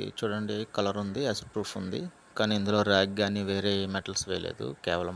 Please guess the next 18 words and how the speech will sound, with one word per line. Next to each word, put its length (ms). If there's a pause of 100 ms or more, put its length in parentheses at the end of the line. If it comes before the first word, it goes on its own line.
పాషాణాల 440
ద్వారానే 380
కలర్ 260
ఇది. 120 (1700)
ఈ 100 (100)
కష్టమేం 440
కాదు, 260 (140)
చాలా 200
సులువే. 300 (680)
కావాల్సిన 460
వాళ్ళు 260 (2250)
నా 180
నెంబర్ 360
కాంటాక్ట్ 380
చేయండి, 320 (1160)
కాస్ట్ 340
ఉంటుంది, 380
పే 100